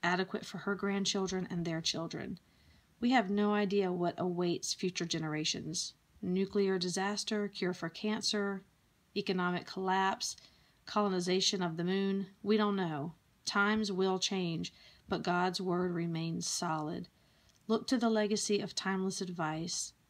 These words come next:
to those tips that will last when today's technology is a laugh from the past. Matthew twenty-four and thirty-five says, "Heaven and earth will pass away, but my words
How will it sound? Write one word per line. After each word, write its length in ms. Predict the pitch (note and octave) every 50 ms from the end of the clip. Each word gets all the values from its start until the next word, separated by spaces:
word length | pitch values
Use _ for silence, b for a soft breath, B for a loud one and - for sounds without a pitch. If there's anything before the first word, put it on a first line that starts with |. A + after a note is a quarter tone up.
| _
to 100 | - G#3
those 320 | F3+ G3 G3+ G#3+ A#3 A3 -
tips 400 | - - A3 G3 F#3 - - -
that 160 | - F3+ -
will 180 | G3+ G3 G3 F3+
last 400 | F3+ E3+ E3+ E3 E3+ D#3+ - -
when 100 | F3+ E3+
today's 360 | - F3+ F3+ F3+ F#3 F#3 -
technology 640 | - - - - G3 F3+ F3 F3 F3 E3+ F#3+ F3 -
is 100 | F3 F3+
a 80 | F3+
laugh 320 | E3 E3 E3 E3 F3 E3+ -
from 160 | - F#3+ F#3
the 80 | F#3
past. 540 | F3+ - F3+ D3 C#3+ C3+ D3 F3 - - - b b b b b b b b b b b b b b b _
Matthew 320 | G#3 F#3+ G3 G3 G3 F#3+ F#3
twenty-four 480 | - - G3 G3 G#3 G3 G3 G3+ F#3+
and 100 | F#3+ F#3
thirty-five 560 | F3 F#3+ F3+ F3 F3+ - - E3+ E3+ E3+ E3
says, 480 | - - F3+ E3 D#3 D#3 D#3+ E3 - - - - - _ _ _ _ _
"Heaven 340 | - - - G#3+ F#3+ A3 A3
and 100 | A#3 A3
earth 300 | G#3 F#3+ F#3 F#3 F#3 -
will 100 | G3 F3+
pass 380 | F3 - - E3+ E3 E3+ - -
away, 560 | F#3 F3 E3 E3 D#3+ D#3 D#3 D#3 E3 F3 - _ _ _ _ _ _ _ _ _ -
but 120 | E3 -
my 240 | F3 F3+ F3 F3 E3+
words 760 | E3+ F3 F#3+ F#3+ G3 F#3 F3 D#3+ D#3 D#3 D#3 D#3 - -